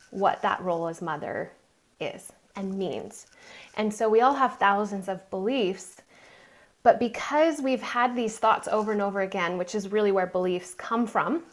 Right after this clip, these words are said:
is we, we think th-, something enough and now that's a belief, because they're so habitual to us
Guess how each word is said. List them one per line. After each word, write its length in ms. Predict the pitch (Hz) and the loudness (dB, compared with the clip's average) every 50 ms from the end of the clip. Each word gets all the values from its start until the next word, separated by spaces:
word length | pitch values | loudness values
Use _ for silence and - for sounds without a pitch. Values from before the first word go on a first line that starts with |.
| - - | -12 -10
is 200 | 196 185 180 - | -10 -10 -8 -4
we, 260 | 185 180 180 180 180 - - | -4 -2 -2 -4 -6 -6 -8
we 120 | 214 202 | -8 -8
think 400 | 185 - - 240 233 - - - | -4 -2 -2 -2 -2 -2 -6 -12
th-, 160 | - - - | -16 -18 -12
something 420 | - - 233 208 202 - 196 196 190 | -4 -4 -2 -2 -2 -4 -6 -6 -4
enough 500 | 185 185 196 208 214 226 220 208 - - | -4 -2 -2 0 0 0 -2 -2 -4 -4
and 100 | 196 196 | -4 -2
now 160 | 180 180 180 | -2 0 0
that's 240 | 180 175 - - - | 0 -2 -4 -6 -10
a 40 | 185 | -10
belief, 540 | - 185 185 202 254 302 277 233 220 226 - - - - - - - - - _ | -8 -6 -4 -2 0 0 2 0 0 -2 -6 -16 -20 -20 -20 -20 -20 -20 -18 _
because 520 | - 226 214 - - - 285 302 285 285 - - - - | -8 -6 -6 -4 0 2 2 2 2 0 -6 -10 -6 -2
they're 140 | - 240 233 | 0 0 0
so 560 | 226 - - - 254 254 254 262 262 269 254 | 0 -4 -4 0 2 6 8 8 8 8 6
habitual 640 | 262 - 233 190 - 269 339 339 - - 285 240 214 | 2 -2 -4 2 2 2 2 2 0 0 0 0 0
to 240 | - - - 185 165 | -2 -4 -4 -2 0
us 400 | 147 110 180 233 - - - - | 2 2 2 0 -2 -8 -18 -20